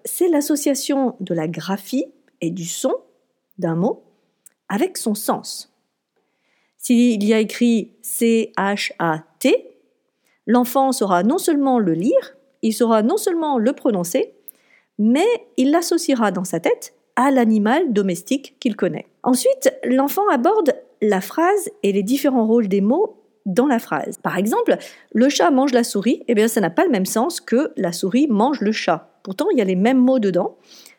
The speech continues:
mais le, l'ordre qu'il y a dans cette phrase fait que le sens est différent. Une fois que ce décodage est maîtrisé, on arrive à une compréhension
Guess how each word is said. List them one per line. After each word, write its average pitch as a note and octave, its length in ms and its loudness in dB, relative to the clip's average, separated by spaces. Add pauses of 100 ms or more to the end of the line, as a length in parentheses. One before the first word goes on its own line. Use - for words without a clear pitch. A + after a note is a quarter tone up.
mais B3 480 2
le, E3+ 420 -2
l'ordre G3+ 600 0 (300)
qu'il F3+ 140 -8
y F#3+ 80 0
a A3+ 80 2
dans G#3+ 140 -2
cette E3 200 -4
phrase D4+ 380 -2 (260)
fait C#4+ 300 0
que - 140 -2
le C4+ 240 0
sens - 380 -4
est A3+ 60 0
différent. A3 460 -2 (440)
Une D4 120 4
fois A4 220 2
que C#4 160 0
ce B3+ 120 -2
décodage B3 600 2
est F3 40 -2
maîtrisé, A3 600 -2 (400)
on B3 120 4
arrive D#4+ 420 2
à G#3 100 0
une A3 140 2
compréhension C4 680 0